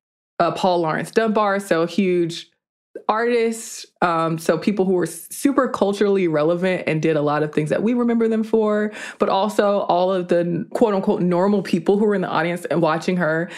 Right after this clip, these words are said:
and seeing her rise to stardom and all of these things that she was doing and her being on all these trains and being the star of the show. It seems like such a,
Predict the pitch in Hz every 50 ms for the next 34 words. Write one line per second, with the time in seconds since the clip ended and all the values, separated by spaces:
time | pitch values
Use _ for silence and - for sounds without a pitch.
0 | - - - - - - - - 180 185 180 175 175 175 175 175 170 - - -
1 | - 190 185 185 185 196 196 190 180 175 160 156 147 151 147 151 165 165 - -
2 | 180 - - - 240 233 226 226 220 214 214 208 208 202 202 202 202 202 - -
3 | _ _ _ - - _ _ - 214 220 214 220 208 202 208 202 208 202 208 214
4 | 226 214 - 202 185 180 165 180 185 170 175 175 175 170 156 - - - - -
5 | - - - - 214 214 202 175 208 208 202 190 180 - - 180 190 185 175 170
6 | 170 165 - - - - 226 208 214 208 202 202 185 180 175 165 220 151 147 147
7 | 151 160 170 - - - - - - - _ _ 196 165 214 214 214 208 202 196
8 | 180 165 175 165 156 151 151 156 - - - - 220 214 220 220 220 214 - 185
9 | 180 165 175 165 - - - 185 170 151 139 147 151 - - 190 180 - - 220
10 | 220 220 202 214 202 190 190 - - 208 208 - 196 175 165 170